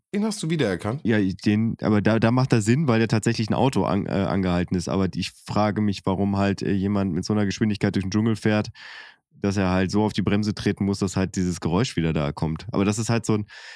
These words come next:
Speaker 2: das ist das Standard-Bremsgeräusch von Heike Dine Körting, glaub ich. Der ist, äh,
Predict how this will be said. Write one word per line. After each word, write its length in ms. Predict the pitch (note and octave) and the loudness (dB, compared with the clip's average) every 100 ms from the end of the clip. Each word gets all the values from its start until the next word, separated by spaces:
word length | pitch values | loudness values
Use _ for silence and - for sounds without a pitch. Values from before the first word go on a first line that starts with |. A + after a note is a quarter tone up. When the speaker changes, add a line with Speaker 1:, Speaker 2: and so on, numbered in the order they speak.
| - | -6
Speaker 2:
das 100 | G2+ | -6
ist 140 | A2+ | -2
das 100 | A2 | -4
Standard-Bremsgeräusch 1040 | - A#2 C3 C3 - B2+ D3 G#2 G#2 A#2+ B2+ | 0 0 0 -2 0 0 0 0 2 2 2
von 160 | - A2 | 0 0
Heike 200 | A2+ G#2 | 0 0
Dine 180 | G#2 G2+ | -2 0
Körting, 380 | A#2 A2+ F2+ | -2 -2 -2
glaub 260 | E2 D2+ D2+ | -2 -2 -2
ich. 220 | D2+ - - | -6 -8 -2
Der 120 | F#2 | 0
ist, 400 | F#2 - - - | -2 -10 -10 -2
äh, 340 | F#2 F#2+ F#2+ | 0 2 2